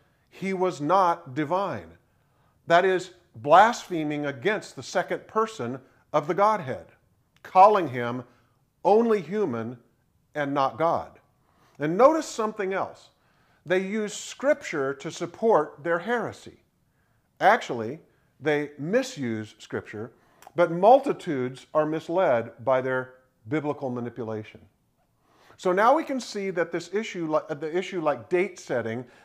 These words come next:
that may, on the surface, appear to be relatively harmless and hardly worth paying attention to,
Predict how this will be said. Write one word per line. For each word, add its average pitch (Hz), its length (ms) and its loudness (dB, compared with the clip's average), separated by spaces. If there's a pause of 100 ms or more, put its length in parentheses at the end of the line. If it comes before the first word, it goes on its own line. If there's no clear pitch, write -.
that 170 180 0
may, 175 400 2
on 170 180 2
the 151 80 -4
surface, 240 460 -2
appear 196 320 -2
to 165 80 -2
be 151 160 -4
relatively 170 680 2
harmless 131 640 -4 (360)
and 147 140 0
hardly 208 580 6
worth 170 300 0
paying 160 300 -4
attention 147 460 -8
to, 101 280 -12